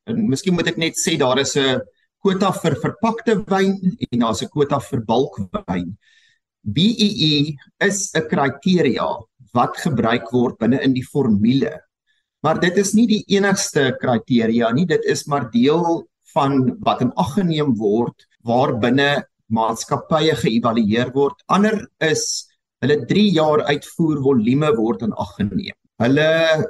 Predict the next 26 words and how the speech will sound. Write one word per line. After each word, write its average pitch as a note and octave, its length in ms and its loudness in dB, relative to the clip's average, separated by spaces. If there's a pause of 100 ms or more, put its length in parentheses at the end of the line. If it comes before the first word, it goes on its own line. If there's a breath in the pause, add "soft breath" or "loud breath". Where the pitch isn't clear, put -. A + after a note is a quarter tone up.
(140)
uh, C3+ 160 2
maatskappy C#3+ 600 0
status F#3 680 -2
word A2+ 240 -2
in A#2 120 -2
ag - 200 -4
geneem, A2 300 0
die C3+ 160 0
wyn C#3+ 260 2
van F3 340 -2
oorsprong D#3 840 -2
word A2 240 -2
in A2+ 80 -2
ag - 240 -6
geneem. F#2 320 -4
So - 200 -2
ek D3+ 220 -2
dink F#3+ 240 2
wat A#3+ 140 0
hier D3 200 2
gebeur F2+ 340 -4
het - 180 -2
is A#2 140 -4
dat A2+ 180 -2
die A2+ 260 0 (120)
enkele G3+ 840 2